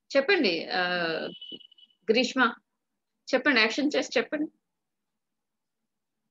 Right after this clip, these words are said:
ఆ? <laughs> ఓకే, ఓకే. ఆ, గగన్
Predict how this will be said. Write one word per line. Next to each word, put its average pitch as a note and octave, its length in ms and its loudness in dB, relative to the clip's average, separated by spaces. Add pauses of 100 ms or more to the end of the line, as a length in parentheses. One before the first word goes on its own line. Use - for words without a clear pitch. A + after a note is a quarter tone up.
(920)
ఆ? F#4+ 120 0 (320)
<laughs> D4+ 680 4 (1300)
ఓకే, G3 320 2
ఓకే. E3+ 380 -2 (540)
ఆ, F3+ 120 -2
గగన్ A#3 460 4